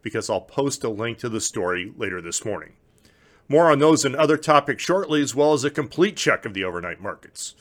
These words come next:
I'm Scott Nations. It's the first day of a brand new quarter, so wake up and let's get to it.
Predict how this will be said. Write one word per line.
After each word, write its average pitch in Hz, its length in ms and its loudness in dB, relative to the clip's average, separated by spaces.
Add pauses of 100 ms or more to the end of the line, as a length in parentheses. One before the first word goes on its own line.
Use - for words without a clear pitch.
(340)
I'm 160 140 2
Scott 117 340 2
Nations. 165 560 -2 (320)
It's 135 180 0
the 135 100 0
first 165 360 0
day 180 160 2
of 156 80 4
a 127 80 2
brand 160 380 2
new 160 100 2
quarter, 180 340 0
so 156 180 0
wake 170 300 0
up 185 140 4
and 151 100 0
let's 151 160 2
get 143 200 0
to 131 200 0
it. - 140 -16